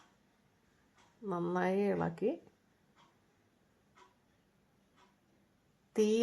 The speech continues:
ഓഫ് ചെയ്ത് ചൂടോടുകൂടി നമുക്ക് ചോറിൻ്റെയോ അപ്പത്തിൻ്റെയോ ചപ്പാത്തിയുടെയോ ഒക്കെ കൂടെ ഉപയോഗിക്കാം. എല്ലാവരും ഇത്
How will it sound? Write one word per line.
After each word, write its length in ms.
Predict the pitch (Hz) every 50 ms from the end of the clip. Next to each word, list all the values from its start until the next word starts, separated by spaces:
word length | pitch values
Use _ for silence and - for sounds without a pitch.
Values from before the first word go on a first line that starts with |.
| 233 196
ഓഫ് 180 | 190 196 - - 196
ചെയ്ത് 260 | 180 170 170 170 208 226 233 -
ചൂടോടുകൂടി 680 | 208 190 185 190 190 202 202 208 220 214 214 190 196 220 226
നമുക്ക് 220 | 202 190 196 208 214 - -
ചോറിൻ്റെയോ 720 | 202 175 175 180 180 190 185 190 190 196 196 196 202 220 - - - - - - - - _ _ _ _ _ _ _ _ _ -
അപ്പത്തിൻ്റെയോ 760 | 185 185 - - - 190 190 - - 190 190 190 190 190 202 202 190 190
ചപ്പാത്തിയുടെയോ 920 | 180 175 - - 180 180 180 180 - 190 185 180 185 185 185 185 185 185 180 - - - -
ഒക്കെ 180 | - - 185 180 180 -
കൂടെ 200 | 185 175 175 185 190
ഉപയോഗിക്കാം. 540 | 185 165 160 160 160 165 165 - 170 185 262 302 285 - - - - - - _ _ _ _ _ _ _ _ _ _ _ _ _ _ _ - - _ _ _ _ _ _ _ _ -
എല്ലാവരും 580 | 175 175 180 185 185 190 190 196 196 208 202 196
ഇത് 120 | 196